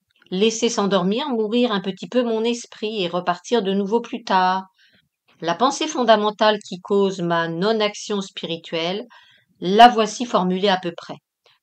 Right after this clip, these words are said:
Pourquoi ne pas goûter encore un peu de temps ? Ma nonchalance et mon indifférence.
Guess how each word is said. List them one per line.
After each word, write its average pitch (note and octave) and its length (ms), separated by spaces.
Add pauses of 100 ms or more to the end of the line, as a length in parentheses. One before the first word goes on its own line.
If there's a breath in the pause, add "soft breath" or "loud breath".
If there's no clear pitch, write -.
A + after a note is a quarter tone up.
(100)
Pourquoi A3 680 (340 soft breath)
ne F#3 140
pas B3 240
goûter G#3 560 (200)
encore A3 500
un E3+ 120
peu E3 160
de F#3+ 200 (100)
temps ? D#4+ 260 (580)
Ma F3 200
nonchalance A#3 580
et A3 60
mon A3+ 180
indifférence. G#3 920